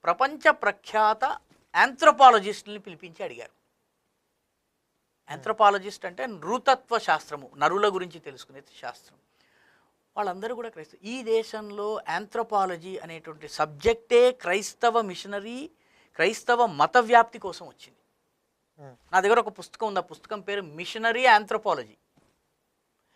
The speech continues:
Speaker 1: Anthropology is a use to divide India, Indian tribes, and convert the smaller tribes into Christianity.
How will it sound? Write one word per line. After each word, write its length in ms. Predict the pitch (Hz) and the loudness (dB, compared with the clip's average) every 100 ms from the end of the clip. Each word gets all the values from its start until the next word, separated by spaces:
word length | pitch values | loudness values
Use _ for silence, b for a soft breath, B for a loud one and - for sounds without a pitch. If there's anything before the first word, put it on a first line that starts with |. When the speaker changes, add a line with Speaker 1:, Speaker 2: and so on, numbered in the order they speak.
| _ - 202 | _ 4 6
Speaker 1:
Anthropology 920 | 269 269 294 285 262 247 226 220 294 294 247 | 6 2 2 8 10 10 6 0 -8 -8 -8
is 100 | 220 | -2
a 260 | 185 151 147 | -2 -4 -6
use 280 | 247 311 - | -4 -2 -2
to 120 | 311 | -6
divide 520 | 202 131 147 196 269 | -8 -6 2 4 4
India, 400 | 240 185 147 127 - - _ _ 170 | 0 -10 -10 -8 -8 -10 _ _ -6
Indian 240 | 202 214 - 160 | -4 -4 -6 -2
tribes, 400 | 165 151 214 - - _ _ _ _ _ - | -2 -2 -12 -20 -20 _ _ _ _ _ 2
and 220 | 240 311 | 4 4
convert 520 | 294 214 233 302 320 | 2 2 8 8 8
the 160 | 247 311 | 0 -6
smaller 440 | - 196 202 262 | -4 8 8 8
tribes 360 | 262 - 202 196 | 4 0 -2 -2
into 200 | 190 254 | -12 -20
Christianity. 640 | - 170 _ 135 _ _ | -20 -20 _ -20 _ _